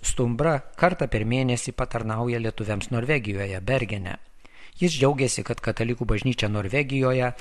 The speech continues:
labai palankiai žvelgia į tautinių bendruomenių sielovadą. Norvegijos bažnyčia bendruomenėms finansuoja šią sielovados veiklą. Statistiškai žvelgiant, lietuvių katalikai po lenkų yra antra pagal dydį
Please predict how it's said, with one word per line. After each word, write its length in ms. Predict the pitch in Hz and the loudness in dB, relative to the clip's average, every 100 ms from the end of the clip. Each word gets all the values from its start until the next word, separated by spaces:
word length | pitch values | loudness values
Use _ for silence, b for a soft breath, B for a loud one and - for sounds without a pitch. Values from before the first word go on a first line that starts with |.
| B B - | B B -2
labai 320 | 123 139 160 | 0 2 2
palankiai 560 | 143 135 131 - 160 | 2 2 0 2 0
žvelgia 540 | 120 110 123 123 123 120 | 2 0 0 0 0 -2
į 240 | - 131 - | -2 -4 -2
tautinių 400 | 135 123 127 131 | -2 0 0 2
bendruomenių 560 | 117 98 107 110 110 101 | 0 -2 -2 0 -2 -2
sielovadą. 640 | 113 113 127 95 95 - - - B B B - | -2 0 0 0 -6 -8 -10 -14 B B B 0
Norvegijos 560 | 107 107 107 101 98 | 2 2 0 0 -2
bažnyčia 640 | 98 95 135 147 143 135 123 147 | -2 -2 2 2 2 2 0 0
bendruomenėms 840 | 127 120 127 127 127 123 131 - | 0 2 2 2 2 2 0 0
finansuoja 720 | - 131 127 - 151 123 95 - | 0 2 2 2 2 2 2 -2
šią 240 | - 101 | -2 0
sielovados 720 | - 107 113 107 113 117 - | -2 -2 -2 -2 0 0 0
veiklą. 400 | 139 120 - 95 - - B B B B | 0 0 -4 -10 -12 -18 B B B B
Statistiškai 720 | - 117 - 110 - - 113 | -6 -6 -2 -4 -2 -4 -2
žvelgiant, 600 | 104 107 143 135 135 131 B B B B 135 | -2 0 0 0 0 -2 B B B B -2
lietuvių 360 | 143 185 170 139 | 0 0 -2 0
katalikai 540 | 131 117 156 151 120 | 0 2 0 0 -2
po 160 | - 113 | 0 0
lenkų 540 | 107 135 135 - 120 - | 2 0 0 -2 -4 -2
yra 220 | 131 139 - | -2 -2 -2
antra 260 | 139 - 165 | -4 -2 -2
pagal 300 | 156 151 143 | -2 -2 -2
dydį 340 | 113 120 123 | -2 -2 -2